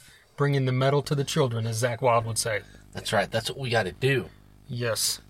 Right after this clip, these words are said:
Speaker 1: We've got all kinds of stuff on this episode. The main thing being Jamie Welch. This is our first ever part two with someone. It's kinda funny that a, a guy we met and interviewed from a band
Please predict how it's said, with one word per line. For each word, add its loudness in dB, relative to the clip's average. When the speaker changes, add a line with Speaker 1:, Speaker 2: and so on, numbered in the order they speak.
Speaker 1:
We've 4
got 8
all 10
kinds 0
of 2
stuff 2
on 0
this 0
episode. 4
The 2
main 4
thing 2
being 0
Jamie 4
Welch. 2
This 2
is 4
our 8
first 2
ever 0
part 0
two 4
with -2
someone. 4
It's -4
kinda 4
funny 2
that 2
a, 0
a -4
guy 0
we 0
met -2
and -6
interviewed -2
from -4
a -4
band -2